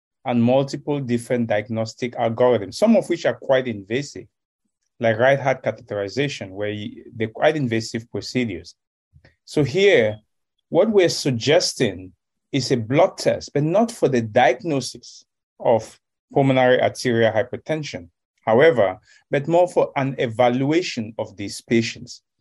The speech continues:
Now, the goal of such a blood test would be to ask a few questions. Question number one, how severe is this patient's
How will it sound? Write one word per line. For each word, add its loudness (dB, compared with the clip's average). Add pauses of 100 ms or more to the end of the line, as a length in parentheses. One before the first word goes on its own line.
(680)
Now, 2
the 2
goal 6
of 2
such 2
a -6
blood 0
test -8 (640)
would 0
be 0 (440)
to -6
ask 0 (160)
a 0
few 0 (120)
questions. -6 (920)
Question 2
number 2
one, -4 (1080)
how 0
severe -2 (220)
is -6
this -6
patient's 0